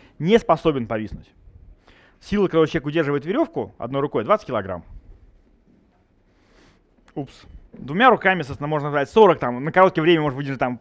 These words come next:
свой вес, но цель начинает проскальзывать по определению. И, собственно, отсюда строятся все эти истории про спас работы,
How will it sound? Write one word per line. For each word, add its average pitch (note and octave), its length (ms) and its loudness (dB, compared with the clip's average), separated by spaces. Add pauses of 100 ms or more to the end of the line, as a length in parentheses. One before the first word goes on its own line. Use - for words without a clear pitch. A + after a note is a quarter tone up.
свой F3+ 180 -2
вес, D4 160 -2
но E3+ 100 -12
цель G3 160 -6
начинает E3 300 -6
проскальзывать E3 520 2
по D3+ 80 0
определению. C3+ 580 -6 (520)
И, C#3+ 60 -8
собственно, G#3 240 -2
отсюда C4 260 -6
строятся F#3 400 -2
все D3+ 140 -8
эти D3 160 -8
истории D3+ 340 0
про C3+ 320 0
спас C#3+ 260 -4
работы, G3 540 -2